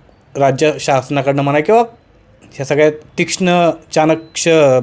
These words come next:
चाणक्य लोकांकडनं सांगण्यात आलं असेल की तुम्ही एका बाजूनी कारवाई केल्याचं दाखवा, दुसऱ्या बाजूने आम्ही कसं मेन, जे मेन नेत्यांना टार्गेट केलं जाते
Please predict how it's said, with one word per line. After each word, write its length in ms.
चाणक्य 400
लोकांकडनं 440
सांगण्यात 320
आलं 160
असेल 140
की 80
तुम्ही 220
एका 140
बाजूनी 260
कारवाई 320
केल्याचं 320
दाखवा, 320
दुसऱ्या 240
बाजूने 300
आम्ही 180
कसं 200
मेन, 440
जे 120
मेन 380
नेत्यांना 420
टार्गेट 480
केलं 140
जाते 360